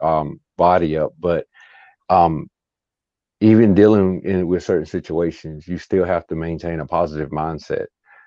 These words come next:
You have to keep your positive mindset, 'cause positive mindset, it ends up with positive health. You know, your, your health will be better because your mind is thinking positive too. So, f-, so strive to be a positive mindset. But a lot of people fight with, you know,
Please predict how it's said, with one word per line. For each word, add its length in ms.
You 120
have 260
to 80
keep 260
your 120
positive 460
mindset, 540
'cause 240
positive 380
mindset, 540
it 280
ends 200
up 120
with 160
positive 440
health. 320
You 100
know, 300
your, 240
your 180
health 260
will 80
be 140
better 420
because 280
your 100
mind 300
is 100
thinking 280
positive 440
too. 220
So, 160
f-, 180
so 200
strive 460
to 60
be 140
a 60
positive 380
mindset. 480
But 120
a 60
lot 220
of 100
people 220
fight 400
with, 220
you 120
know, 320